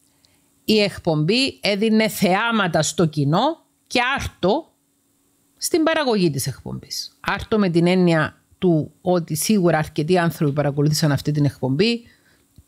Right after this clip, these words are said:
Δεν ξέρω τι τηλεθέαση είχε, ούτε και με ενδιαφέρει, αλλά φαντάζομαι ότι αρκετός κόσμος την παρακολούθησε και λυπάμαι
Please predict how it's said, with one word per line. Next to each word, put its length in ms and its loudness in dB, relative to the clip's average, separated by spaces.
Δεν 160 -2
ξέρω 320 0
τι 120 0
τηλεθέαση 600 0
είχε, 260 -4
ούτε 220 2
και 120 0
με 80 2
ενδιαφέρει, 460 0
αλλά 280 0
φαντάζομαι 520 0
ότι 100 0
αρκετός 380 -2
κόσμος 280 0
την 120 0
παρακολούθησε 640 0
και 160 -2
λυπάμαι 580 0